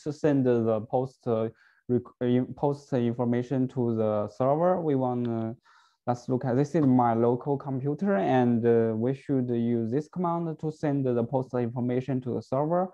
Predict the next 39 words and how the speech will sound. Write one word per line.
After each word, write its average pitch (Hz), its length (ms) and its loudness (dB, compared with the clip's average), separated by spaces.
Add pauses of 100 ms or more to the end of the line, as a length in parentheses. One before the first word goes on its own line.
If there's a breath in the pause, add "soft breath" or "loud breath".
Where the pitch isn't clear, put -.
(320 loud breath)
with 123 320 4
this 123 360 0 (200)
I 117 140 0
P 127 160 -4
address. 151 520 0
We 120 220 -2
can 123 240 -4
see 127 240 -2
here, 156 360 0
this 135 280 -2
is 117 220 -2
my, 117 520 -2 (1080 soft breath)
and, 117 460 0
uh, 113 180 2
this 127 220 0
is 123 220 0
my 117 300 0
VMware 131 840 -2 (180)
I 123 120 2
P - 140 -4
address, 143 480 -2
and 117 360 0
they 117 80 4
are 110 140 0
same. 175 500 -2
And 113 460 -2
now 123 240 0
we 120 300 0
want 113 360 -4 (120)
to 110 120 -2
with, 107 400 -2 (560 soft breath)
send 131 320 0
this 117 380 0
post 123 260 -4
information 120 680 -2
to 120 120 -8
the 113 100 -6
server 190 600 -2
and 117 340 -4